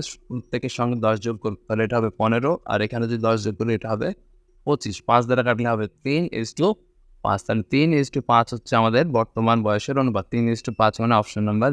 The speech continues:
বি হচ্ছে আমাদের সঠিক উত্তর। পরবর্তী অঙ্ক হচ্ছে তিপ্পান্ন নম্বর অঙ্ক। দুই ব্যক্তির বর্তমান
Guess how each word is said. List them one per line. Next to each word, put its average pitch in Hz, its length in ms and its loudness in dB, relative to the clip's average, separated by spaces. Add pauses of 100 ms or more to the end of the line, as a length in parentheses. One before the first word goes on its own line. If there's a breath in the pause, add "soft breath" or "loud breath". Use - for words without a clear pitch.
বি 110 180 0
হচ্ছে 104 200 -8
আমাদের 113 220 0
সঠিক 107 260 -6
উত্তর। 92 260 -6 (920)
পরবর্তী 143 400 2
অঙ্ক 143 180 2
হচ্ছে 139 180 -6
তিপ্পান্ন 139 360 2
নম্বর 135 280 0
অঙ্ক। 135 260 0
দুই 131 180 -2
ব্যক্তির 131 360 -2
বর্তমান 135 500 -2